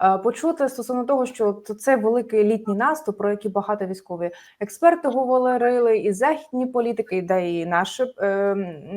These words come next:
м, високе керівництво теж зазначало, воно вже триває не один тиждень. Можливо, ви для себе вже по якимось маркерам змогли зрозуміти, наскільки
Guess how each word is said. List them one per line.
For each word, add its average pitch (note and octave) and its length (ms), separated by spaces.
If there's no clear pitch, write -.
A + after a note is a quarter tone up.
м, G3+ 300
високе G#3+ 280
керівництво G#3+ 420
теж G#3 140
зазначало, G3 460
воно A3 160
вже B3+ 140
триває B3 400
не G#3+ 100
один A3+ 220
тиждень. D#3+ 420
Можливо, C#4+ 360
ви C4 140
для A#3+ 140
себе A#3+ 300
вже G3+ 440
по G3+ 160
якимось G#3+ 400
маркерам A3 420
змогли G3 300
зрозуміти, G#3 420
наскільки G#3+ 520